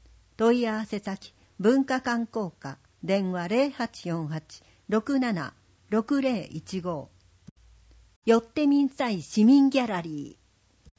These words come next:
ペアシティ、三原西館二階。新生郷土作家工芸展。時、七日金曜から九日日曜、九時から十九時。九日は十七時まで。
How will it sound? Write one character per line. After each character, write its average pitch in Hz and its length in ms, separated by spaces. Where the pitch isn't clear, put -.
ペ 233 160
ア 262 140
シ - 160
テ - 140
ィ、 160 220
三 190 120
原 247 300
西 233 300
館 208 260
二 156 200
階。 180 380
新 285 300
生 277 340
郷 277 220
土 277 140
作 262 300
家 165 140
工 190 260
芸 180 180
展。 135 420
時、 202 440
七 240 260
日 262 160
金 254 300
曜 165 200
か 165 160
ら 151 140
九 196 140
日 190 140
日 180 320
曜、 165 340
九 277 140
時 226 140
か 170 160
ら 151 220
十 208 280
九 208 200
時。 139 260
九 226 260
日 277 260
は 185 160
十 208 280
七 196 260
時 165 160
ま 113 140
で。 - 180